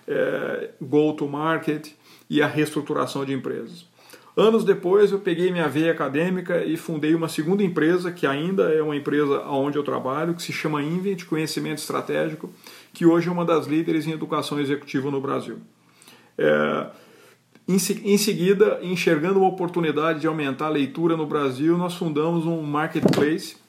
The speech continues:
pra livros usados, que hoje é o principal marketplace brasileiro pra isso, que se chama Portal dos Livreiros. É, quem tiver aí no Brasil ainda talvez conheça, já tenha comprado algum livro nosso. E por fim, é, em dois mil e dezesseis eu fundei uma nova empresa que se chama Deep Sea Solutions.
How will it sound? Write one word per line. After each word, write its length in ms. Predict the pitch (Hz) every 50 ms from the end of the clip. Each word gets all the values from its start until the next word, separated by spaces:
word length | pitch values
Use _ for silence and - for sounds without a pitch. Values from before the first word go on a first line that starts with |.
| _ _
pra 140 | - 147 143
livros 320 | 139 143 151 160 151 143 135
usados, 520 | 135 127 123 135 139 143 156 170 175 -
que 180 | - - 196 175
hoje 340 | 156 151 160 165 160 -
é 20 | 175
o 40 | 170
principal 500 | - 170 170 170 170 - - 156 165 160
marketplace 640 | 151 156 156 156 160 156 - - 143 139 143 143 -
brasileiro 540 | 156 147 143 131 139 135 135 135 143 143 147
pra 180 | 147 143 135
isso, 360 | 131 135 147 160 156 - -
que 80 | - -
se 100 | - 165
chama 240 | - - 160 160 156
Portal 460 | 156 - 156 151 135 - 147 143 147
dos 80 | 147 139
Livreiros. 580 | 151 147 135 139 139 139 135 127 123 - - - - - - _ _ _ _ _ - -
É, 120 | 143 143
quem 180 | - - 165 160
tiver 300 | - 160 143 147 156 151
aí 60 | 156
no 100 | 156 151
Brasil 520 | 160 160 151 139 127 139 147 160 170 175 170 - - -
ainda 420 | - 143 139 135 147 160 165 165 170
talvez 460 | 170 - 160 147 131 135 147 147 -
conheça, 520 | - 185 165 156 156 165 165 160 - 160
já 120 | 143 156 151
tenha 160 | 151 160 147
comprado 400 | - 156 139 143 143 147 147 151
algum 180 | 143 139 139
livro 260 | 143 143 143 139 143 135
nosso. 360 | 131 123 131 127 127 - - _ _ - - - - - -
E 40 | 202
por 200 | - 233 214 -
fim, 360 | - - 214 226 196 - - - - - - - _
é, 380 | - 165 147 156 156 156 156 -
em 80 | 175 175
dois 220 | 165 175 165 147
mil 140 | 156 180 175
e 20 |
dezesseis 640 | 147 135 160 170 160 - - 160 156 170 170 170 170
eu 100 | 175 170
fundei 320 | 175 185 165 151 156 156
uma 160 | 160 156 139
nova 220 | 139 143 156 151 160
empresa 520 | 143 135 - 147 156 170 180 175 190 190
que 120 | 185 - -
se 100 | - -
chama 320 | - - 160 156 147 143
Deep 240 | 135 135 170 170 -
Sea 180 | - 170 147
Solutions. 680 | 139 - 156 143 139 143 156 165 - 208 220 - - -